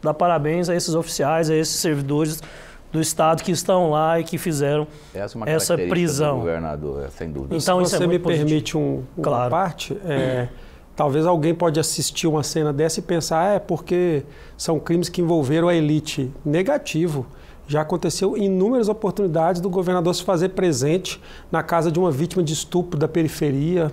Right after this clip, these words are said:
Speaker 2: Um policial
Speaker 3: Uma
Speaker 2: acidentado,
Speaker 3: família.
Speaker 2: militar, capotou o carro, eu tive acompanhando outro dia, ele acompanhou durante toda a recuperação do policial. E não foi à distância. Ele esteve fazendo sucessivas visitas, acompanhando o quadro clínico, até pela sua,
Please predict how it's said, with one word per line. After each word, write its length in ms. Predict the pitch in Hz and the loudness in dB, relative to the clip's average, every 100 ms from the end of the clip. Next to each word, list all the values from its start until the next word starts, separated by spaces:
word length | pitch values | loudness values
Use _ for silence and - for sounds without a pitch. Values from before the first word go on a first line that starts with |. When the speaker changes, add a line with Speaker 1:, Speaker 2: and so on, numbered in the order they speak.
| - | -6
Speaker 2:
Um 40 | - | -6
policial 500 | - 359 330 330 339 | 0 0 2 2 2
Speaker 3:
Uma 80 | 330 | 2
Speaker 2:
acidentado, 640 | - 156 151 147 156 170 | 0 0 2 4 4 2
Speaker 3:
família. 40 | 147 | 2
Speaker 2:
militar, 340 | 139 131 135 135 | 0 0 0 0
capotou 480 | 139 - 117 117 117 | -2 0 0 2 0
o 40 | |
carro, 440 | - 123 160 123 | 0 0 2 2
eu 180 | 110 110 110 | 2 0 -4
tive 200 | - 107 | -2 0
acompanhando 420 | 110 113 104 104 | 0 0 0 2
outro 240 | 104 104 87 | 2 0 -4
dia, 240 | 92 127 | -2 0
ele 100 | 127 | 0
acompanhou 720 | 123 143 143 143 127 127 170 - - - | 0 -2 -2 0 2 2 0 -4 -18 -8
durante 360 | 120 143 151 - | -2 -2 -2 -6
toda 360 | - 165 180 | 0 2 4
a 20 | |
recuperação 640 | 156 160 - 147 131 135 147 | 2 0 2 2 2 -2 -2
do 80 | |
policial. 680 | 147 151 147 - 117 123 131 - - - | 0 0 -2 0 0 0 -2 -8 -16 -6
E 40 | |
não 120 | 117 120 | -4 -2
foi 280 | - 415 - | -2 -2 0
à 80 | 571 | 0
distância. 800 | 190 120 - 120 101 92 - 87 101 - | 0 -2 -4 -4 -4 -6 -8 -12 -12 -8
Ele 160 | 78 98 | -6 -4
esteve 420 | - 123 156 143 | -4 2 2 2
fazendo 400 | - 107 110 107 | 0 0 0 -4
sucessivas 640 | - - 95 - 117 98 | -6 -2 -2 0 -2 0
visitas, 560 | 95 85 98 120 107 92 | -2 -2 0 -2 0 -2
acompanhando 580 | 90 104 95 101 135 | -2 -2 0 0 0
o 60 | 123 | 0
quadro 260 | 120 110 107 | 0 0 0
clínico, 260 | 110 127 | -4 -4
até 200 | 110 113 | -4 -4
pela 240 | 120 123 107 | -2 0 -2
sua, 260 | - 104 | -2 -4